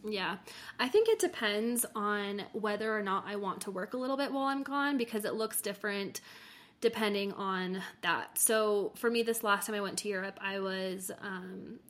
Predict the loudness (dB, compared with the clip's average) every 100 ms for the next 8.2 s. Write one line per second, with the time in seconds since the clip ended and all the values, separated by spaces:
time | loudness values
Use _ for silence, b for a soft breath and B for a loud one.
0 | -8 0 2 6 6 6 2 -4 -6 0
1 | 4 4 4 2 0 -2 -2 -2 0 0
2 | -2 -4 -6 -6 -6 -4 -2 0 -2 B
3 | B B B 4 6 6 4 2 0 0
4 | 0 0 2 2 4 2 2 0 -4 -4
5 | -4 -4 -4 -4 -4 -6 -6 -4 -2 0
6 | -2 -2 0 2 2 2 4 4 2 4
7 | 4 4 0 2 2 4 4 4 2 0
8 | 0 -2